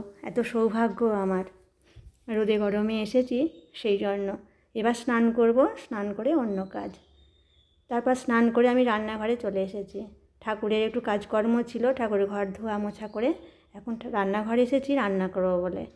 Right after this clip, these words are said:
এসে দেখি ছোটদা রান্না করে রেখে দিয়েছে, বলে যে, আমি বলি, "তুমি কেন করেছো ছোটদা?"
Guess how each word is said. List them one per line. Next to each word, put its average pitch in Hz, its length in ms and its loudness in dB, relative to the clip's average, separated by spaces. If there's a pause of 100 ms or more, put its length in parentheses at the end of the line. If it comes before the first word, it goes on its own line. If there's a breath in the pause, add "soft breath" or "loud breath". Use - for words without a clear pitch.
(320 soft breath)
এসে 262 220 2
দেখি 269 240 4
ছোটদা 262 380 2
রান্না 262 320 4
করে 269 180 4
রেখে 269 260 2
দিয়েছে, 277 420 2 (640 soft breath)
বলে 247 360 2
যে, 262 100 4
আমি 269 180 6
বলি, 277 140 4
"তুমি 277 260 6
কেন 285 260 6
করেছো 277 300 4
ছোটদা?" 277 400 -2